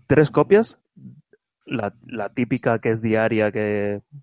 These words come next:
eh, si tienes algún tipo de Time Machine o, o Dropbox o cosas así, que cada cierto tiempo se va enviando la copia. Pero dos más por si acaso.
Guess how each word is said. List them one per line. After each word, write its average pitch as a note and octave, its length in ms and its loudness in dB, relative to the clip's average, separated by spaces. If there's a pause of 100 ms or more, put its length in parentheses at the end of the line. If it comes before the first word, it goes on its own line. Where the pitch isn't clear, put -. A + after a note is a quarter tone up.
(500)
eh, G#2 280 2
si A2 200 -2
tienes A2+ 240 0
algún A2 240 2
tipo A2+ 240 4
de G#2+ 580 4 (360)
Time A2 120 4
Machine G#2+ 460 2
o, G#2 560 4
o A2 180 6
Dropbox G#2+ 560 4
o G#2+ 80 -2
cosas G#2 200 -2
así, A2+ 220 -4
que G2+ 300 -4 (300)
cada G#2 240 4
cierto A#2 300 2
tiempo A#2 260 2
se A#2+ 120 0
va G#2+ 120 6
enviando G#2+ 340 4
la G#2 140 4
copia. F2+ 380 0 (680)
Pero G#2+ 280 4 (120)
dos B2+ 240 4
más C#3+ 240 4
por A#2 160 2
si A2+ 100 -4
acaso. G2 420 -6